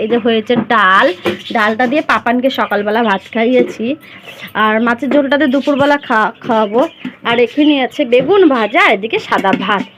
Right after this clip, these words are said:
আর কালকের একটু বিরিয়ানি ছিল, কালকের যেহেতু বার্থডে ব্লগে দেখেছো বিরিয়ানি করেছি, তো সেই বিরিয়ানিটা, আহ, সকালবেলা আমরা সবাই মিলে খেয়েছি।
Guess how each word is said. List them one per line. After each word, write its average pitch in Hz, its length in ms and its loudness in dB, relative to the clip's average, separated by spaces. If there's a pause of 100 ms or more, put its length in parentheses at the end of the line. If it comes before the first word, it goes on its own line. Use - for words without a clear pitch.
(320)
আর 233 100 4 (760)
কালকের 311 220 -4
একটু 330 120 -12 (100)
বিরিয়ানি 269 380 -2 (120)
ছিল, 247 160 -10 (280)
কালকের 226 420 -4
যেহেতু 247 260 -8
বার্থডে 220 340 -4
ব্লগে 254 320 -8
দেখেছো 247 260 -8
বিরিয়ানি 226 380 -4
করেছি, 226 380 -6 (380)
তো 254 80 -12
সেই 285 180 -4
বিরিয়ানিটা, 262 760 -2
আহ, 226 560 -8 (100)
সকালবেলা 269 360 -2
আমরা 262 180 -2
সবাই 226 240 -2
মিলে 247 200 -8
খেয়েছি। 226 320 -8